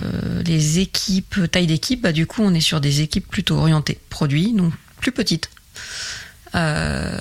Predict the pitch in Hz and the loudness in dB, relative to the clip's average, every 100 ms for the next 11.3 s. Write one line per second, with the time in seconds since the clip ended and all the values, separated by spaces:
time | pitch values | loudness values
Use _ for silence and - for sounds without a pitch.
0 | - 156 - 180 170 170 185 196 202 220 | -4 -2 0 2 4 4 4 4 2 2
1 | - 165 160 160 160 - - - - - | 0 0 0 0 -2 -2 -4 -6 -4 -4
2 | - 160 165 165 160 175 175 175 170 175 | -2 0 2 0 0 -2 -2 0 2 2
3 | 175 - 190 190 175 180 190 202 208 190 | 0 -2 0 2 2 2 0 -2 -2 -2
4 | - 202 - 156 - 139 120 - - 208 | -4 -6 -2 -2 0 -2 -2 -4 0 2
5 | 208 202 185 190 180 170 165 196 - 175 | 4 4 2 2 2 0 0 -2 0 0
6 | 151 175 160 180 - - - - - - | 2 0 0 0 -4 -12 -8 -6 -6 -6
7 | - - 165 156 151 190 170 160 - 147 | -8 -2 0 2 2 2 0 0 0 0
8 | 147 143 - 160 156 156 131 123 - - | 0 0 0 0 0 0 -2 -4 -4 -4
9 | - 160 - 165 160 - 175 160 160 - | -2 0 0 0 -2 -2 -2 -2 0 2
10 | 165 170 170 165 151 156 170 - 165 151 | 2 2 0 0 0 0 -2 0 0 0
11 | - 196 - | 0 -2 -4